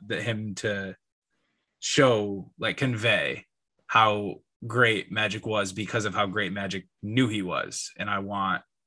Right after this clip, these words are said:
also him to be put down and put in check in that scene. And you, we talked about it before the pod, but go ahead and describe what happens with, uh,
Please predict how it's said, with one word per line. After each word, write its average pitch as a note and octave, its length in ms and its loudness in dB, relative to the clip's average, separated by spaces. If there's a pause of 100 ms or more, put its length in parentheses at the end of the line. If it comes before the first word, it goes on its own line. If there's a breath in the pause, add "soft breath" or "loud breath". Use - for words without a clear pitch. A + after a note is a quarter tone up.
(140)
also F#2+ 500 2
him A2 160 -6
to G#2 60 -2
be G#2 120 -4
put A2 240 -2
down G#2+ 320 4
and F#2+ 80 -8
put G#2+ 120 -2
in F#2+ 80 -4
check G#2+ 280 0
in G2 120 -6
that F#2+ 180 -2
scene. G2+ 320 -2
And G2+ 100 -6
you, A2 180 -6
we G#2 120 -8
talked G2+ 180 0
about G2 140 -6
it F2+ 80 -10
before G2+ 260 -8
the G2 80 -8
pod, F#2 200 -6
but F#2 100 -10
go G#2 100 -6
ahead G2+ 160 -2
and F#2+ 100 -6
describe F#2+ 360 -6
what F#2+ 120 -4
happens G2 380 -6
with, F#2+ 220 -8
uh, C#2+ 260 -2